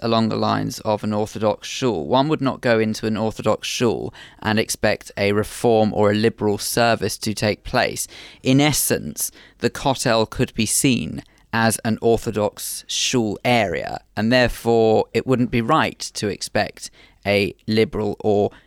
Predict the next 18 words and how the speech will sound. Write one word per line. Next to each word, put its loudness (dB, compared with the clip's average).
a 0
progressive -2
service 0
to -6
take -2
place 0
there. -6
That's 2
not 0
to -4
say 4
that 0
they 2
shouldn't 0
take 0
place 0
at 0
all, 4